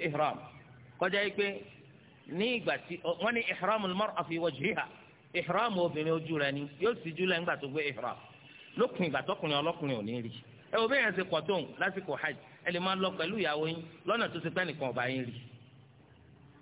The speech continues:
Ṣé bá ti rí pé àwọn èèyàn fẹ́ débi tẹ́ wà, wọ́n ti ń súnmọ́ yín, tó ìyàwó yín yóò ti fa aṣọ kan sórí. Yóò fa aṣọ kan sórí. Aṣọ tó wá fi sórí yẹn, aṣọ tó fi sórí yẹn, yóò wá mú látòrí,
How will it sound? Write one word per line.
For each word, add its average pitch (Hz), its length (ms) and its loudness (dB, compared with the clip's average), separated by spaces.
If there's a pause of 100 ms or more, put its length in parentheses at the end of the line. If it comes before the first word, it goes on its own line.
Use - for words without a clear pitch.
(540)
Ṣé 196 60 2
bá 214 120 4
ti 220 100 -2
rí 214 60 2
pé 226 100 0
àwọn 233 160 4
èèyàn 175 140 2
fẹ́ 196 160 2
débi 180 180 0
tẹ́ 185 200 0
wà, 160 100 2 (180)
wọ́n 190 160 2
ti 208 80 0
ń 208 60 2
súnmọ́ 202 320 2
yín, 196 140 0 (240)
tó 165 100 -2
ìyàwó 151 320 2
yín 190 140 2
yóò 220 80 4
ti 165 140 -4
fa 151 140 0
aṣọ 156 180 -4
kan 143 140 -2
sórí. 160 220 0 (1200)
Yóò 196 180 2
fa 180 100 2
aṣọ 151 200 -2
kan 151 140 0
sórí. 160 220 -2 (100)
Aṣọ 185 240 0
tó 208 100 0
wá 226 160 2
fi 196 120 -6
sórí 220 280 2 (100)
yẹn, 151 180 0 (920)
aṣọ 185 260 2
tó 208 120 2
fi 190 120 0
sórí 214 320 2
yẹn, 160 220 2 (140)
yóò 190 140 4
wá 170 200 4
mú 156 180 -2
látòrí, 165 440 0